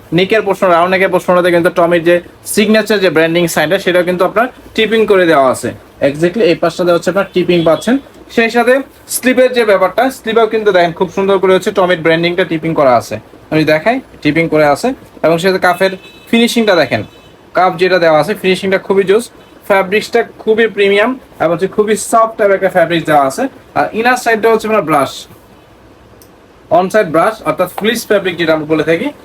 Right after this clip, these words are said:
সেই সাথে হচ্ছে প্রিমিয়াম একটা হচ্ছে আপনি হ্যান্ডটেক পেয়ে যাচ্ছেন। এ হচ্ছে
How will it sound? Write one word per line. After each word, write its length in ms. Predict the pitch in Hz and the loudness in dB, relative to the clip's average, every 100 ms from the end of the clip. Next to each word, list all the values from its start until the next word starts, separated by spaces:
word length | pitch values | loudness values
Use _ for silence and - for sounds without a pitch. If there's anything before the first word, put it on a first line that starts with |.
| - - | -20 -6
সেই 140 | 202 196 | -2 0
সাথে 140 | 208 220 | 0 0
হচ্ছে 140 | 214 220 | -2 -6
প্রিমিয়াম 240 | 175 175 175 | -4 -2 -2
একটা 100 | 170 | -2
হচ্ছে 160 | 175 208 214 | -4 0 -2
আপনি 140 | 254 294 - - - | -2 -10 -12 -14 -4
হ্যান্ডটেক 300 | 196 202 208 | -2 0 -2
পেয়ে 140 | 180 156 | 0 0
যাচ্ছেন। 260 | 120 123 107 - - - | 0 -4 -10 -12 -12 -4
এ 20 | 185 | -4
হচ্ছে 200 | 185 | -2